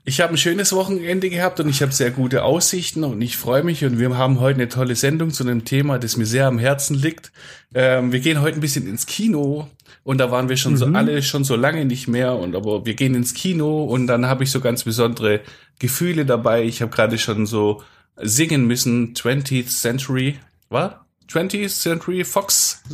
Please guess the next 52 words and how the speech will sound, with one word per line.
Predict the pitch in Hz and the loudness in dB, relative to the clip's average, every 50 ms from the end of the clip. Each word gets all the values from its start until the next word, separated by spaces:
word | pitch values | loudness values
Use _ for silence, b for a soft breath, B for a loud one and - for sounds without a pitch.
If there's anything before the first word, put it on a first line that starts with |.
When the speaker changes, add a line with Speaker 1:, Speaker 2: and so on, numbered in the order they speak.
| 139 - - | -16 -14 -8
Speaker 1:
so | - - 131 135 | -4 0 0 2
heißen | 135 147 156 156 156 151 | 2 2 0 0 0 0
die, | 135 120 | -2 0
genau. | 110 120 120 131 139 151 139 B B B B B B B B B | 0 0 0 0 -2 -2 -4 B B B B B B B B B
Und, | B 156 147 147 147 147 143 143 139 127 | B 2 4 4 6 4 4 4 2 2
äh, | 117 123 123 127 127 123 120 113 104 95 | 2 2 4 4 4 4 4 2 2 0
ja, | 131 143 151 147 | 2 2 2 2
wenn's | 151 151 151 139 | 2 2 2 2
so | - 170 170 | 2 2 2
losgeht, | 160 156 160 180 - - - 143 135 | 2 2 2 0 0 0 -2 -2 -2
dann | 135 135 | 0 0
ist | 131 127 135 131 - | 0 0 -2 -2 -2
die | 127 120 | -2 0
Welt | 127 131 147 147 - 127 | 2 2 0 0 -2 -2
immer | 127 131 123 | 0 0 0
in | 117 117 | 0 0
Ordnung. | 90 101 127 139 135 117 107 107 110 | 0 0 -2 -2 -2 -4 -4 -4 -2
Dann | 120 127 135 | -4 -4 -2
kommt | - 175 185 185 185 | 0 0 0 0 -2
vielleicht | - - 160 160 160 165 156 - - 175 | -6 -6 -4 -4 -2 -4 -4 -4 -4 -2
nur | 175 175 | -2 0
noch | 175 143 - | -2 -2 0
einer | 147 147 151 156 151 147 143 135 123 | 0 0 2 2 2 0 0 2 2
rein, | 123 131 143 175 208 208 - b b b b b b b - | 2 2 2 2 -2 -4 -6 b b b b b b b -2
gelaufen | - 135 135 135 135 156 190 196 - 180 | 0 2 2 4 4 2 2 0 -2 -4
in | 160 151 156 147 | -2 -2 -2 -2
so | - 160 | 0 0
einen | 147 139 | 0 2
Saal | 135 139 147 160 170 175 | 2 2 2 2 0 0
und | 165 147 139 | 0 0 0
sagt | 139 147 139 - - | 0 -2 -2 -2 -2
dann | 143 135 | 0 0
sowas | 131 143 143 135 135 139 135 - | 2 2 2 2 2 0 2 2
wie, | 135 135 135 135 B B B _ _ | 0 0 0 -2 B B B _ _
„Möchte | - 110 127 135 - | -4 -4 -4 -2 0
noch | 143 127 | 0 2
jemand | 123 131 139 139 135 135 | 2 2 2 2 2 0
ein | 107 | 0
Eis?“ | 101 107 120 - 107 104 - - - - _ _ _ | 0 0 0 0 0 0 -2 -6 -8 -12 _ _ _
Also | - - - - 101 | -12 -8 -4 -2 -2
so | - 101 95 | 0 0 2
war's | 98 95 - | 0 0 0
früher | - - 113 110 120 113 98 | -2 0 2 4 4 4 4
<laughs> | 87 92 90 - | 4 2 0 -2
auf | - - | -4 0
jeden | - 110 101 98 101 101 | 0 0 0 0 -2 -4
Fall. | - 101 95 92 92 - | -4 -4 -4 -4 -4 -4
So | - - 139 135 | -4 -4 -2 0
bin | 143 127 | 0 0
ich | 127 113 107 | 0 -2 -2
groß | 104 104 110 113 139 139 | -2 0 0 2 2 2
geworden. | 170 180 123 107 - 170 - | 2 2 2 2 0 0 0